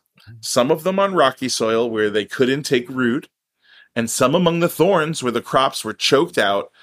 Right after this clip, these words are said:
Speaker 2: and some of them fell on good soil.
Speaker 1: Correct. And Jesus ends this parable with, "If you have ears, hear."
Speaker 2: "We have ears, but are we
Speaker 1: <laughs>
Speaker 2: hearing?" Or does he mean ears of corn? <laughs> No,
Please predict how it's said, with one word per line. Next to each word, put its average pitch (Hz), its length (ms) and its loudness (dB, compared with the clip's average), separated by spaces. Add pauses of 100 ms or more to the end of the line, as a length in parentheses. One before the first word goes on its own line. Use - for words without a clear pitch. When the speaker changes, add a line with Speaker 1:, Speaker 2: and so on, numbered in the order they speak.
(240)
Speaker 2:
and 107 180 -8
some 135 260 2
of 131 120 0
them 139 140 -2
fell 101 340 0
on 98 220 -10
good 92 200 -10
soil. 50 460 -10 (640)
Speaker 1:
Correct. 104 480 -4
And 110 220 -4
Jesus 110 420 -4
ends 131 260 -4
this 110 160 -4
parable 104 460 -4
with, 98 300 -6 (420)
"If 143 320 -2
you 139 180 0
have 123 420 -2 (140)
ears, 120 560 0
hear." - 600 -6 (680)
Speaker 2:
"We 101 140 -8
have 170 180 -8
ears, 113 400 -12 (240)
but 95 80 -6
are 92 80 0
we 92 120 -4
Speaker 1:
<laughs> 95 100 -8
Speaker 2:
hearing?" 117 360 -4 (340)
Or - 60 -6
does 113 160 0
he 113 60 -2
mean 120 180 2
ears 113 220 0
of 92 120 -8
corn? 110 520 -8
<laughs> - 60 -20 (600)
No, 135 260 -4